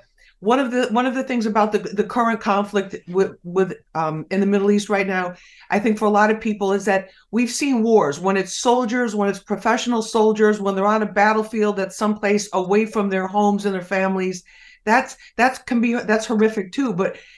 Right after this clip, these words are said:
it's, it, it's not to the degree of personalization where we see with both, both the Palestinians and also with the Israelis. These are attacks in people's homes. A lot of prison, both, both the Palestinian prisoners who were in,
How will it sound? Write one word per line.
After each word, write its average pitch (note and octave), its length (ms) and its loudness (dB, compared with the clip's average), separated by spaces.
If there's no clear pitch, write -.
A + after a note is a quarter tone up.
it's, G#3 240 -2
it, G#3 300 -2
it's F#3 180 -4
not A3+ 280 2
to B3 80 -8
the G#3+ 120 2
degree G#3 400 2
of F#3+ 160 -2
personalization G3+ 1120 0
where G3 140 0
we G3+ 120 2
see G#3 220 0
with F#3 240 0
both, G3 320 0
both F#3 360 -2
the G3 100 0
Palestinians G#3+ 800 -2
and G#3 100 2
also G#3 240 2
with G3+ 160 2
the F#3+ 100 0
Israelis. G3 540 0
These G3+ 140 2
are F#3+ 120 4
attacks G#3 420 0
in B3 100 0
people's A3 360 -2
homes. F#3 420 0
A F3+ 80 0
lot F#3+ 160 4
of D#3+ 140 -10
prison, A3 320 -2
both, G3+ 260 2
both G3+ 300 2
the F#3 260 -4
Palestinian G#3+ 600 0
prisoners A3+ 440 0
who A#3 80 -4
were G3 200 0
in, F#3 220 -4